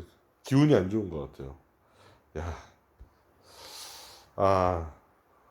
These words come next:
에이, 전, 자, 저처럼 이렇게 피 보지 마시고 좋은 운동 많이 얻으시길 바라면서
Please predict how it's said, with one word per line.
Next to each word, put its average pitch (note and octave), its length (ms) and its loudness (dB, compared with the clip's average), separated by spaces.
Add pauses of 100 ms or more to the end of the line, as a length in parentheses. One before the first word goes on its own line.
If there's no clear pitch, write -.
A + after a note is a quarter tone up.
(2250)
에이, B2 480 2 (1120)
전, C3+ 240 0 (840)
자, G#2+ 260 -2 (1600)
저처럼 C3+ 500 4 (440)
이렇게 A2 260 -10
피 - 160 -10
보지 F3+ 200 -2
마시고 A2 600 0 (500)
좋은 A#2+ 280 2
운동 A#2+ 120 -2
많이 G2 340 2 (280)
얻으시길 A#2+ 480 2
바라면서 G#2+ 640 0